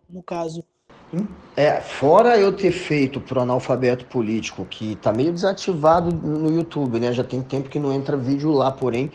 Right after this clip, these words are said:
Speaker 2: no Facebook tá até grande, né? Continu-, mas no Facebook a gente tem postado mais notícia, não tem entrado vídeo mais há muito tempo. Mas fora o Analfabeto Político, que eu tive em contato com os manifestantes,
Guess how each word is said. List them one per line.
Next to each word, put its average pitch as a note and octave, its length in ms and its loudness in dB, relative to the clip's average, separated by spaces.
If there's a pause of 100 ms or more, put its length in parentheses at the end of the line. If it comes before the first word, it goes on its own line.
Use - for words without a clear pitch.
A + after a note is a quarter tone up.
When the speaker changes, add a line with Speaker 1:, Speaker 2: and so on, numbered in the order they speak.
(520)
Speaker 2:
no B2+ 80 -4
Facebook B2+ 640 -4
tá C#3 100 -2
até C#3 180 -2
grande, C3+ 520 -2
né? A2 120 -4
Continu-, A#2+ 460 -6
mas B2 220 -6
no B2+ 60 -8
Facebook C#3 500 -4
a D3+ 40 -2
gente D3 240 -8
tem C#3+ 140 -6
postado C3+ 420 -4
mais C#3 280 -4
notícia, B2+ 520 -6
não G2 120 -8
tem A2 140 -8
entrado A2+ 360 -4
vídeo G2 400 -6
mais G#2 200 -4
há G#2+ 40 -6
muito G#2 220 -8
tempo. G2+ 280 -8 (800)
Mas A#2 500 2
fora E3+ 300 4
o F#3 100 6
Analfabeto D3+ 460 2
Político, D#3+ 360 -4
que C3 60 -2
eu G2+ 80 -4 (240)
tive A2 300 -6
em G#2+ 80 -4
contato G2+ 540 -4
com G#2+ 100 -8
os G2 80 -6
manifestantes, G2+ 920 -8